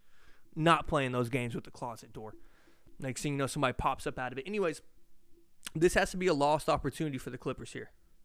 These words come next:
The Suns, who have been, to, in my personal opinion, the best team in basketball, considering the Nets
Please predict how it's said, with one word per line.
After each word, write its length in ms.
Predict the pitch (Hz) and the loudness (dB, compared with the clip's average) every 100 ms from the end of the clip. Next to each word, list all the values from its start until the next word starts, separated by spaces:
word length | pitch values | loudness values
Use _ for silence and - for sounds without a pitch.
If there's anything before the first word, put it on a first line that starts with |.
| _ _ - _ _ - - - _ - - - - | _ _ -20 _ _ -20 -20 -20 _ -20 -20 -18 -2
The 140 | 151 | 0
Suns, 480 | 151 - 240 277 262 | 0 2 2 2 0
who 100 | 240 | 2
have 160 | 208 156 | 2 4
been, 200 | 185 165 | 0 0
to, 240 | - 196 160 | -2 -4 -2
in 120 | 147 | -4
my 380 | 131 156 226 247 | 0 2 2 0
personal 480 | - 208 - 196 | 0 -2 0 0
opinion, 540 | 165 175 156 120 104 101 - - - - - - | 0 -2 -4 -6 -12 -16 -20 -20 -20 -20 -20 -16
the 240 | 139 135 139 | -4 -2 -2
best 460 | 113 139 196 - | -2 -2 -2 -2
team 200 | - 214 | -4 -4
in 100 | 208 | -2
basketball, 640 | 165 160 165 - 156 160 156 | 0 2 0 -4 2 2 2
considering 520 | 143 - 170 156 127 | -4 -4 -2 -2 -6
the 80 | 113 | -10
Nets 600 | 120 151 208 - - | -6 -4 -4 -8 -14